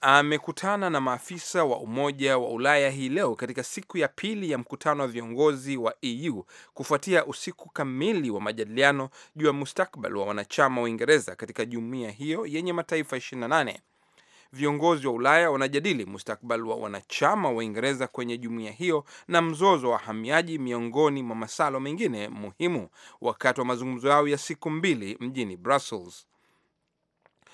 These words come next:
Rais wa Baraza la Ulaya Donald Tusk amesema maendeleo yamepatikana katika juhudi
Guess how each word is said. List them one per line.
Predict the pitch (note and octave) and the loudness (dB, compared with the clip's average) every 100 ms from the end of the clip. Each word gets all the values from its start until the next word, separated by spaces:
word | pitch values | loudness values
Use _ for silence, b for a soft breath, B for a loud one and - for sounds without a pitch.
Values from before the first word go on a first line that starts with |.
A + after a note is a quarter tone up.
| b | b
Rais | G#2 B2+ F3+ G3 - - | -4 -2 2 0 0 -4
wa | C#3+ B2+ | -2 4
Baraza | C#3 D3 D3 B2+ C3+ | 8 10 8 6 6
la | B2+ A#2+ B2 | 6 0 -4
Ulaya | C3+ B2+ F3 C3+ C3 | 2 8 8 8 2
Donald | A#2 C#3+ C#3 A#2+ - | 6 6 6 2 2
Tusk | - G3 - - B B | 6 6 4 -10 B B
amesema | - B2 B2+ E3 D#3 D3+ | -4 -2 0 4 4 4
maendeleo | C#3 D3+ E3 E3 F3 F#3 C3 | 8 8 8 4 6 8 8
yamepatikana | A2 G#2+ A#2 - D#3 D3+ | 4 -2 -6 0 4 4
katika | C3 B2 C3 B2+ | 2 -4 -2 -2
juhudi | B2 E3+ F#3+ G#2+ | -2 -2 -2 -2